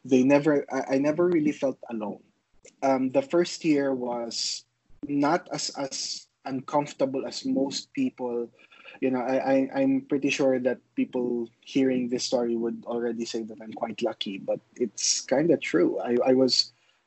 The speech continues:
I felt really lucky because I, I've heard the horror stories that most people had to go through just to have an opportunity like mine. And, uh, hindi ako dumaan dun eh. The,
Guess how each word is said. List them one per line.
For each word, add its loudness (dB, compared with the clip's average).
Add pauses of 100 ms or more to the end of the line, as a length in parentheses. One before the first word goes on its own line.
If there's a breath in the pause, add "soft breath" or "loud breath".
I 6
felt 4
really 4
lucky 0
because -6
I, -2 (400)
I've 0
heard 2
the 4
horror 0
stories -8
that -6
most -6
people -4 (480 loud breath)
had 4
to 2
go 2
through -4
just -2
to -8
have -4
an -2
opportunity -6
like -6
mine. -4
And, -4 (600 soft breath)
uh, -4
hindi 6
ako 4
dumaan 4
dun 2
eh. -4 (280)
The, 4